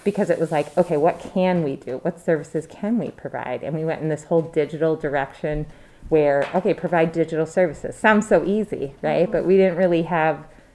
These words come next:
Speaker 1: that set up. So some of the stories in the report were about what people did. So, like, we picked up Hoopla and that online library card.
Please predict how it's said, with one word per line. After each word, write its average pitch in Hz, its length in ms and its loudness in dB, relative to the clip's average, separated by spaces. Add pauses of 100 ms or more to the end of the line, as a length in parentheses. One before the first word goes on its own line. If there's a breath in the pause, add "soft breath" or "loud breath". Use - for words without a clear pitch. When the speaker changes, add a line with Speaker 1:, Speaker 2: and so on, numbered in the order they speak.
(140 soft breath)
Speaker 1:
that 151 220 0
set - 340 -2
up. 147 320 -4 (540 soft breath)
So 170 160 2
some 202 200 2
of 202 60 4
the 196 80 4
stories 175 380 4
in 165 100 0
the 156 60 0
report 151 420 0
were 151 160 2
about 139 240 0
what 143 140 0
people 151 260 -6
did. - 320 -6
So, - 80 -6
like, 139 220 -2
we 156 80 0
picked - 340 -4
up 131 280 -4
Hoopla 233 840 2
and 160 320 -2
that 143 320 -2
online 165 680 0
library 156 480 2
card. 208 560 0